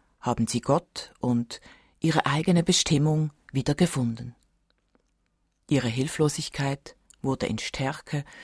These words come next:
in neue Lebenskraft verwandelt.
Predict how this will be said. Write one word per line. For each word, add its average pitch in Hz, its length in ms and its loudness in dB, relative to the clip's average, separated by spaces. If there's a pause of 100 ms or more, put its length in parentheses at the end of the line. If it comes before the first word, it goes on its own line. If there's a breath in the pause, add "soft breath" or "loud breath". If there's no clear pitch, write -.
(100)
in 156 380 4
neue 190 320 6
Lebenskraft 139 880 0
verwandelt. 117 720 -10